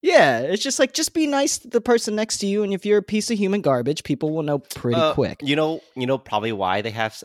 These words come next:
Speaker 2: assigned seating is 'cause, uh, like, say you have a table and you want, uh, all the cool kids to sit together, they'll steal chairs from other
Speaker 1: Ooh.
Speaker 2: tables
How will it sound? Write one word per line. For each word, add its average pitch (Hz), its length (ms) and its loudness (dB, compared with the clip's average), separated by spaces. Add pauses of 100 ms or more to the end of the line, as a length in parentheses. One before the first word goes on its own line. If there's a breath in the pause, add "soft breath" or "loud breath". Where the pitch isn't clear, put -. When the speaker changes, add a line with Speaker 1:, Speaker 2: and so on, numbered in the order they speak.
Speaker 2:
assigned 117 280 -8
seating 120 320 -10
is 101 200 -10
'cause, 95 360 -10
uh, 92 160 -6
like, 92 200 -10
say 107 260 -4
you 107 180 -10
have 98 200 -6
a - 60 -14
table 101 540 -6
and 92 160 -10
you 92 240 -10
want, 92 300 -10 (460)
uh, 101 220 -6
all 98 140 -2
the 98 80 -12
cool 101 220 -10
kids 117 220 -8
to 101 60 -14
sit - 220 -14
together, 113 420 -6 (320 soft breath)
they'll 117 100 0
steal 120 360 -6
chairs 110 400 -2
from 113 120 -4
other 98 160 -4
Speaker 1:
Ooh. 95 40 -6
Speaker 2:
tables 98 680 -6